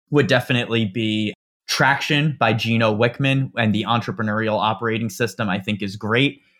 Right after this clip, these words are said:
And Thinking Fast and Slow by Chris Voss, um, which is a, uh,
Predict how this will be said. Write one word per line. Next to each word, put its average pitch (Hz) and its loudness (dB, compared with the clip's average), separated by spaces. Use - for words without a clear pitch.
And 113 2
Thinking 127 0
Fast 110 0
and 107 -4
Slow 110 2
by 98 0
Chris 101 -4
Voss, 98 -2
um, 98 4
which 101 -2
is 101 -2
a, 107 -4
uh, 95 0